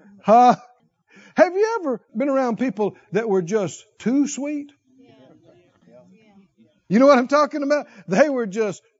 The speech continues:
too sweet. It's like, <laughs> you watch that. Some of those people that are just so kind, they just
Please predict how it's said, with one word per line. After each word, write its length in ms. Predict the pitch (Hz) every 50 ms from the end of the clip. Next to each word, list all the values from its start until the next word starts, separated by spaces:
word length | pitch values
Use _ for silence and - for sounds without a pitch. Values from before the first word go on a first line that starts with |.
| _
too 500 | - - - 220 247 254 254 240 220 180
sweet. 480 | - - 147 143 127 101 95 - _ 107 101 _ _ _ _ _ 196 _ _ _ _ 247 - _ _ _ _ _ _ _ _ _ _
It's 340 | 156 147 165 180 170 - -
like, 260 | 160 165 160 156 143 - - - - 214 226 - - - _ -
<laughs> 340 | 185 349 - _ _ _ -
you 320 | 196 196 208 196 233 247
watch 280 | 226 226 226 220 - -
that. 180 | 185 156 135 - _ _
Some 200 | - 214 240 269
of 60 | 277
those 180 | 240 233 214 -
people 400 | - 247 240 - - 214 202 196 _ _ _
that 140 | - 165 170
are 80 | 165 143
just 280 | - 165 156 - - _ _ _ _
so 400 | _ - - - - 135 147 160
kind, 720 | 143 - - - 151 156 147 143 143 147 147 147 143 135 - _ _ _ _ _ _ _ _
they 140 | - 139 135
just 440 | 127 - 156 151 143 - - -